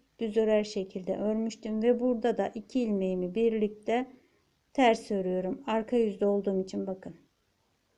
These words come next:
Tekrardan bir düz, bir ters, bir düz, bir ters örerekten devam ediyorum.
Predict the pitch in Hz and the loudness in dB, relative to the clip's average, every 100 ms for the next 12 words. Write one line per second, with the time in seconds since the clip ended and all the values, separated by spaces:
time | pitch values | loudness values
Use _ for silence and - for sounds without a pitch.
0 | _ _ _ _ _ _ _ _ _ _ | _ _ _ _ _ _ _ _ _ _
1 | 277 233 - - 190 185 180 202 240 - | 2 2 0 -4 -4 -4 -4 -4 -4 -8
2 | _ _ _ _ _ _ _ _ 240 233 | _ _ _ _ _ _ _ _ -4 -2
3 | 214 202 214 214 - - _ _ _ _ | -2 -2 -2 -2 -10 -20 _ _ _ _
4 | _ 214 208 214 208 208 208 208 - _ | _ -2 -2 -4 -6 -6 -6 -8 -16 _
5 | _ _ _ _ _ 226 220 196 202 208 | _ _ _ _ _ -4 -2 -2 -4 -2
6 | 214 - _ _ _ _ _ 240 226 226 | -2 -6 _ _ _ _ _ -2 -2 -2
7 | 208 202 202 - 240 220 196 196 214 214 | -2 -2 -2 -2 2 2 0 -2 -4 0
8 | 202 196 196 190 185 180 180 185 185 | 2 2 0 0 -2 -4 -4 -4 -8